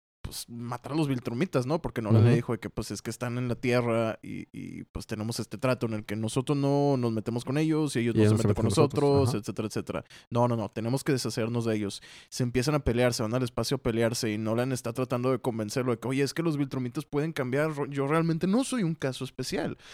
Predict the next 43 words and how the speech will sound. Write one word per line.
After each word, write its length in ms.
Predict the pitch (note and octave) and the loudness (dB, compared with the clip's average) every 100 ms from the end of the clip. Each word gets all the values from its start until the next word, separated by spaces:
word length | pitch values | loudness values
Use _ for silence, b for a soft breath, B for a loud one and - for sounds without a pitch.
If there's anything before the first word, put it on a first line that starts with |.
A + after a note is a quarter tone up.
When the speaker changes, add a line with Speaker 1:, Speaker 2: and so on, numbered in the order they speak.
| B | B
Speaker 2:
Ajá. 100 | A2 | 0
Speaker 1:
Simplemente, 680 | F#2+ B2 C3+ C#3 B2 A#2+ D#3 | 2 2 2 2 2 0 -2
pues, 200 | - A#2 | -2 -6
se 180 | - B2+ | -2 0
me 100 | A#2+ | 2
otorgó 480 | A2+ - A2+ A2 A#2 | 0 2 0 4 2
el 100 | C3 | 4
cariño 400 | C3+ B2+ B2 C3+ | 2 2 2 0
que 100 | C3 | -2
en 40 | |
el 80 | A2+ | -2
Imperio 300 | A2 - A2 | -4 -2 0
Viltrumita 420 | C#3+ C3 A#2+ A2+ D3 | -2 -2 -4 -2 -2
nunca 280 | B2+ A2+ G#2 | -2 -2 -2
hubiera 240 | A2 G#2 | 0 -4
tenido, 500 | _ G#2 A2 D3 A2+ | _ -8 0 2 2
¿no? 360 | A2 B2+ A2+ F#2 | -2 -6 -6 -6
Es, 120 | - | -10
o 40 | |
sea, 160 | - - | -12 -12
es 140 | A2+ C3 | -8 -2
algo 300 | A#2 B2 B2+ | 0 0 0
que, 240 | A#2 - _ B B B | -4 -4 _ B B B
que 80 | C3 | -2
me 120 | A#2 | 2
dieron 220 | A2 A#2 B2+ | 2 2 2
en, 160 | C3+ - | -2 -2
en 160 | B2+ B2 | 0 0
la 60 | |
Tierra 480 | C3 E3+ D#3 E3 D#3+ | 2 2 4 2 0
porque, 640 | - A2 G2 - F2+ F2+ G2 - | 0 -4 -4 -6 -8 -6 -8 -2
pues, 120 | C#3+ | 2
ya 80 | C#3 | 4
habíamos 280 | C#3+ C#3+ B2+ | 4 2 2
hablado 220 | A2+ A2+ | 4 4
de 60 | |
esto, 160 | A2 - | 2 -4
¿no? 140 | A#2 A2 | 0 2
De 80 | |
que 100 | G#2 | 4
Speaker 2:
Ujú, 80 | C#3+ | 4
Speaker 1:
los, 120 | A2+ | 4
Speaker 2:
claro. 240 | G#2+ F#2+ | 4 4